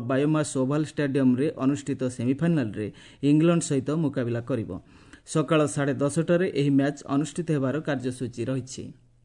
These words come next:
ଅନ୍ୟପକ୍ଷରେ ଦକ୍ଷିଣ ଆଫ୍ରିକା ଓ ଅଷ୍ଟ୍ରେଲିଆ ମଧ୍ୟରେ ବାୟୋମାସ ଓଭାଲ ଷ୍ଟାଡିୟମରେ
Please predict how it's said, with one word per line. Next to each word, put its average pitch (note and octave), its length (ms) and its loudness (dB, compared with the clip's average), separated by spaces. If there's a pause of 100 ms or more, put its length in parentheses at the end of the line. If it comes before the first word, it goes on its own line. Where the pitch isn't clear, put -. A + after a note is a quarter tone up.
(760)
ଅନ୍ୟପକ୍ଷରେ F3 680 4
ଦକ୍ଷିଣ D#3+ 340 4
ଆଫ୍ରିକା E3+ 480 2
ଓ D3+ 140 6
ଅଷ୍ଟ୍ରେଲିଆ E3 420 2
ମଧ୍ୟରେ C#3+ 480 2
ବାୟୋମାସ D3 520 2
ଓଭାଲ C#3+ 240 2
ଷ୍ଟାଡିୟମରେ D3+ 600 0